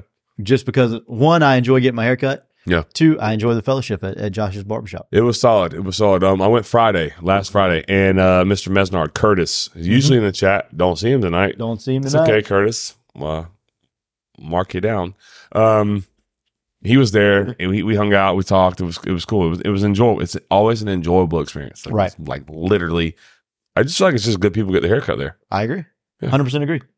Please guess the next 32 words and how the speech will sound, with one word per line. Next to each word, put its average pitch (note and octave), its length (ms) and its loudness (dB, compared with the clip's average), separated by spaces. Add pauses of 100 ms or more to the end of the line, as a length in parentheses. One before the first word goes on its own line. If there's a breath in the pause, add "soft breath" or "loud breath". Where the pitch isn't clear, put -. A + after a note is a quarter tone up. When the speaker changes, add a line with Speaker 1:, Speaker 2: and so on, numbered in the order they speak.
(180)
Speaker 2:
Yeah. - 100 2
Speaker 1:
Only, F3 160 4
only E3+ 260 2
the E3 100 4
best C#3+ 260 0
of - 40 -6
the C3 60 0
best. F#2+ 320 -6 (220)
Speaker 2:
Yep. C#3 120 4 (240)
Speaker 1:
That's A2+ 160 -8
all A#2+ 140 2
he A#2+ 60 -2
allows. G2 380 -6 (260)
Speaker 2:
Yeah. A#2+ 140 0 (2250 soft breath)
Speaker 1:
You G#2+ 120 -4
gotta, A2 280 2
you A#2+ 120 0
gotta G#2 160 2
say, G#2+ 200 0
give, G#2 340 -2
what's G#2+ 200 -6
the A2 100 -4
number, C#3 200 -2
Joey? F#2 260 -2
You C3 60 -4
gotta A#2+ 140 0
say C3 160 2
something. G#2+ 320 -2
Help C3+ 200 2
me E3+ 80 0
out B2 160 2
here. F#2 200 -8